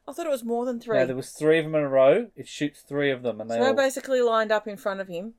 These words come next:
Speaker 2: Yes.
Speaker 1: And he shot one shot through, went through every single
Speaker 2: Went
Speaker 1: one
Speaker 2: through
Speaker 1: of them.
Speaker 2: three of them, killed all three of them.
Speaker 1: Yep. In one guy, out the other, like the human caterpillar.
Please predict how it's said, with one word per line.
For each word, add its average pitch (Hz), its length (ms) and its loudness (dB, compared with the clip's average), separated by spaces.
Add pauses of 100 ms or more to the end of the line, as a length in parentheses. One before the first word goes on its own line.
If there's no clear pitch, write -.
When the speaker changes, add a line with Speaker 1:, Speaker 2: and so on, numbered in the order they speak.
(200)
Speaker 2:
Yes. 127 420 -2
Speaker 1:
And 196 160 -4
he 226 120 -8
shot - 340 -6
one 226 220 -4
shot - 460 0
through, 208 400 -6
went 202 280 -8 (120)
through 202 220 -4 (200)
every 220 240 -6
single 202 280 -10
Speaker 2:
Went 185 120 -2
Speaker 1:
one 175 40 -6
Speaker 2:
through 185 100 2
Speaker 1:
of 175 60 0
them. 170 60 -6
Speaker 2:
three 196 200 4
of 165 100 -2
them, 147 200 -2
killed 151 220 -2
all 135 120 -4
three 127 240 -4
of 123 100 -8
them. 190 120 -4
Speaker 1:
Yep. - 180 0 (440)
In 240 200 -2
one 233 220 0
guy, 214 320 6
out 196 180 0
the 190 80 -4
other, 190 160 -2
like 185 160 -4
the 202 80 -12
human 226 280 -12
caterpillar. 175 520 -4